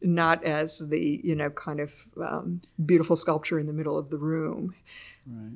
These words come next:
Speaker 1: But I love it both ways, actually.
Speaker 2: Mm-hmm.
Speaker 1: And we do have interpretive material that talks about, you know, the optics of it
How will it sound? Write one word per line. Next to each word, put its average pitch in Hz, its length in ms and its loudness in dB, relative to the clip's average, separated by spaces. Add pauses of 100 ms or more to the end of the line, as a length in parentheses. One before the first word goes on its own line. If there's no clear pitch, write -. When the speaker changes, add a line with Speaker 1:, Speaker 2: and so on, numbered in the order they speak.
Speaker 1:
But 185 200 8
I 196 120 10
love 190 200 8
it 165 120 6
both 147 260 0
ways, 147 320 -2
actually. 156 600 0
Speaker 2:
Mm-hmm. 131 140 6
Speaker 1:
And 165 120 6
we 196 100 4
do 185 260 4
have 160 300 0
interpretive 160 600 2
material 151 520 0
that 160 100 -2
talks 147 300 -4
about, 156 600 0 (320)
you 170 180 -2
know, 156 180 0
the 160 200 0
optics 151 560 2
of 151 180 2
it 151 380 0